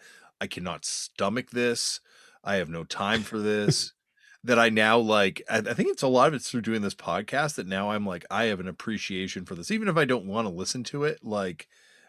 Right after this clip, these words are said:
Speaker 1: I can see how it fits into the puzzle now. As long as I can trace it back to punk in some way,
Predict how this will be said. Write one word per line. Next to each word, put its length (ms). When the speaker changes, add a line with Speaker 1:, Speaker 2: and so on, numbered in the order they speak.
Speaker 1:
I 80
can 200
see 640
how 280
it 100
fits 320
into 160
the 100
puzzle 360
now. 360
As 160
long 240
as 100
I 80
can 140
trace 320
it 140
back 260
to 80
punk 340
in 80
some 280
way, 340